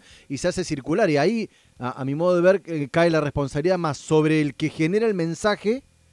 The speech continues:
que sobre los que van y se hacen eco, y luego, en segunda instancia, quienes habilitan esta instancia de vacunación sin, sin turno, ¿no?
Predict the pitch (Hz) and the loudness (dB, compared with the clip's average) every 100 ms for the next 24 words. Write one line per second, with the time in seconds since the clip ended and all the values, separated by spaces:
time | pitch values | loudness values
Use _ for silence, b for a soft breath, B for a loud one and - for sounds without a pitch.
0 | b b b - 143 160 156 151 143 - | b b b -4 0 4 4 4 2 0
1 | 135 165 185 165 b b b 117 - - | 2 4 4 0 b b b -6 -4 -2
2 | 143 226 175 120 101 120 117 156 185 147 | 2 2 2 -2 -4 -6 -2 0 0 -2
3 | 127 139 147 180 185 185 220 220 - 135 | -6 -4 -2 0 0 -2 -2 -4 -4 -6
4 | - b b b 123 127 139 170 156 151 | -8 b b b -2 0 0 0 0 -2
5 | 151 - 170 175 170 139 123 127 123 - | -4 -4 -4 -2 0 0 -2 -4 -8 -6
6 | 156 143 147 139 127 113 101 b b - | -6 -4 -4 -4 -4 -6 -8 b b -8
7 | 131 226 240 131 107 135 208 | -6 0 0 0 -4 -6 -8